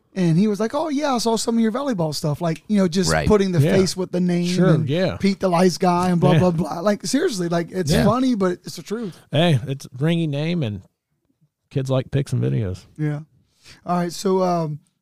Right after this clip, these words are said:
Speaker 1: we could talk about that for hours, but what I do have on, on my notes here is, uh, the, um,
Speaker 2: Can you
Speaker 1: so
Speaker 2: read?
Speaker 1: Well, no, no, no, I have two things. So, no, I wanna talk about, I, I, I wanna go back to Angie here for a sec.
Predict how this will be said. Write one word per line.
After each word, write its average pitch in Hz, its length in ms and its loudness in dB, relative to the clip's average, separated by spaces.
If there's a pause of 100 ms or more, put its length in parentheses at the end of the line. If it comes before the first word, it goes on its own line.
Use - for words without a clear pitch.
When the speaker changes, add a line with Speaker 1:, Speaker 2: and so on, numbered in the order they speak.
Speaker 1:
we 180 80 -6
could 185 140 -4
talk 170 160 -4
about 160 160 -6
that 165 200 -6
for 165 140 -8
hours, 156 300 -4
but 170 140 -2
what 175 120 -2
I 175 80 -4
do 185 160 0
have 180 220 -4
on, 170 180 -6
on 175 120 -4
my 165 120 -4
notes 180 380 -6
here 160 360 -8 (540)
is, 156 380 -8
uh, 147 460 -8 (2000)
the, 165 280 -6
um, 147 500 -6 (180)
Speaker 2:
Can - 140 -8
you 78 60 -4
Speaker 1:
so - 100 2
Speaker 2:
read? 95 280 -2 (140)
Speaker 1:
Well, 269 120 0
no, 277 120 2
no, 262 180 2
no, 254 260 0
I 285 120 2
have 262 300 4
two 277 200 6
things. 175 480 -2 (180)
So, 214 300 4
no, 220 160 4
I 196 120 2
wanna 233 160 0
talk 226 220 0
about, 190 360 0 (280)
I, 202 80 0
I, 185 340 -2
I - 20 0
wanna 220 180 2
go 214 80 4
back 196 180 2
to 202 100 -6
Angie 180 340 0
here 160 140 0
for 156 140 -10
a 151 40 -6
sec. 151 260 -8